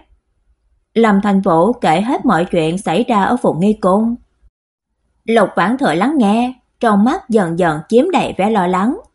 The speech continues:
ngã người ra sau thì thào, "Chết rồi!" Lâm Thanh Vũ nhíu mày, "Sẽ có vấn đề gì sao? Thái tử gã." Lục Vãn Thừa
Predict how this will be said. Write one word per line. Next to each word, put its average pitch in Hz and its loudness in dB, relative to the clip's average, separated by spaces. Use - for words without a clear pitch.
ngã 208 0
người 262 0
ra 190 0
sau 202 0
thì 151 -2
thào, 160 -2
"Chết 285 2
rồi!" 220 0
Lâm 220 2
Thanh 196 0
Vũ 170 2
nhíu 269 2
mày, 175 -2
"Sẽ 156 -6
có 269 -2
vấn 294 -2
đề 156 0
gì 131 -10
sao? 185 -4
Thái 254 -2
tử 180 0
gã." 151 -2
Lục 208 2
Vãn 226 0
Thừa 202 0